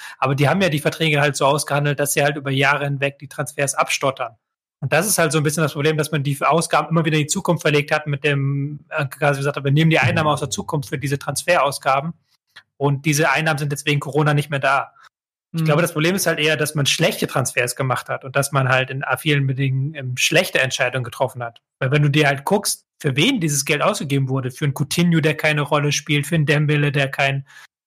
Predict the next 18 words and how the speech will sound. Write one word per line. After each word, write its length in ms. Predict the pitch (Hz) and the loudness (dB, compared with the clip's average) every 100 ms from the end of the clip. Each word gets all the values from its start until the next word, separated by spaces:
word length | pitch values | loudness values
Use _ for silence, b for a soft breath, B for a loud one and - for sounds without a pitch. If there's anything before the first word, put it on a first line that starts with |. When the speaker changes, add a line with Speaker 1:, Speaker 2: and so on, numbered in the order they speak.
| _ 214 | _ -8
Speaker 1:
äh, 240 | 160 143 | 0 0
Stammspieler 680 | 135 - 151 139 - 143 143 | 0 0 0 0 -2 0 2
ist, 100 | 139 | 0
aber 160 | 151 143 | 0 0
auch 120 | 143 | 0
vierzig 340 | - 165 - 156 | 0 -2 0 2
Millionen 320 | 147 151 151 | 4 4 2
für 120 | 160 | 0
einen 100 | 143 | 2
Martial 720 | 143 139 - - 139 139 160 | 0 -2 -6 -2 2 2 2
oder 400 | 151 147 143 151 156 - _ _ _ _ _ 190 | 2 2 0 -2 -12 -20 _ _ _ _ _ -4
schieß 160 | 156 | 0
mich 0 | 196 | 0
Speaker 2:
Griezmann. 220 | 160 175 | 2 2
Speaker 1:
tot 180 | 165 151 | 2 0
alles. 300 | 135 135 143 | 0 -2 -4
Da 120 | 135 143 | -2 -2
sind 180 | 156 | -2